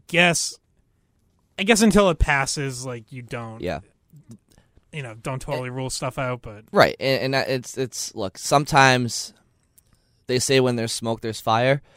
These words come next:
Speaker 2: There's no smoke right now. Um,
Speaker 1: <laughs>
Speaker 2: people, we're still trying to grind the rocks together, but, um, I, but I guess my point is whether it's,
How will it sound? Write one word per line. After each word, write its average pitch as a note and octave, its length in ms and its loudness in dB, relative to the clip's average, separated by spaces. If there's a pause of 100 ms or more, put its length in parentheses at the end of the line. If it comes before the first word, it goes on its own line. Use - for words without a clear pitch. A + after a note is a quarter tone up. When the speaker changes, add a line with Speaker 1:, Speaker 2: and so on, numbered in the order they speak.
(280)
Speaker 2:
There's A#3+ 180 8
no F3+ 120 10
smoke E3+ 320 6
right F#3 120 8
now. G3 300 8 (160)
Um, D3 320 8
Speaker 1:
<laughs> - 40 -4
Speaker 2:
people, G3 260 6
we're E3 80 6
still F#3 180 6
trying D3+ 320 6
to - 80 -12
grind C3+ 280 4
the B2 60 -2
rocks B2 280 2
together, C#3+ 340 2 (320)
but, B2+ 240 8
um, A2 480 2 (400)
I, C#3 220 10
but C3+ 140 -4 (140)
I D3 100 6
guess F3 200 4
my D3 120 4
point C3+ 280 2
is A#2 160 0
whether B2+ 240 2
it's, - 180 -8